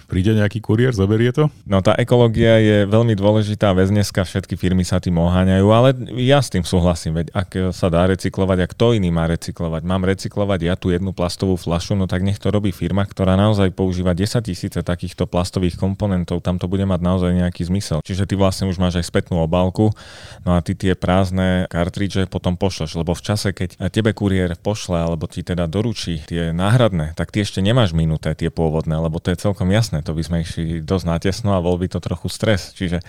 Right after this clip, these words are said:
Speaker 2: ty máš potom pripravenú obálku, aby si mohol bezplatne zaslať tie kartridže do H P čka alebo do, do spoločnosti, ktorá sa o to ďalej postará. H P čko to má aj tak nejako urobené,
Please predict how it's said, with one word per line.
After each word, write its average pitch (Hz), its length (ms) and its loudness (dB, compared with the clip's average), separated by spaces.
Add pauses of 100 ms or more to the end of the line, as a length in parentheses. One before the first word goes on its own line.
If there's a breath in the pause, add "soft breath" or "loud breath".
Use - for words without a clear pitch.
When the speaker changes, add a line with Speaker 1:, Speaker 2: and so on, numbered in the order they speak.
(280 loud breath)
Speaker 2:
ty - 160 -8
máš 104 160 -2
potom 101 240 -2
pripravenú 101 480 0
obálku, 92 480 2
aby 87 80 -4
si 90 160 -4
mohol 90 240 0
bezplatne 87 480 -4
zaslať 82 560 -6
tie 85 160 -8
kartridže 85 560 -4
do 87 80 -2
H 90 160 -2
P 87 160 -4
čka 87 240 -4
alebo 82 160 -2
do, 82 160 -2
do 80 80 -8
spoločnosti, 85 560 -6
ktorá 85 240 -4
sa 85 160 -6
o - 20 -10
to 80 140 -4
ďalej 85 240 -2
postará. 92 480 -2 (480 loud breath)
H 101 160 0
P 107 80 0
čko - 160 -6
to 98 160 -2
má 92 160 2
aj 90 80 -4
tak 95 160 0
nejako 95 320 0
urobené, 92 560 0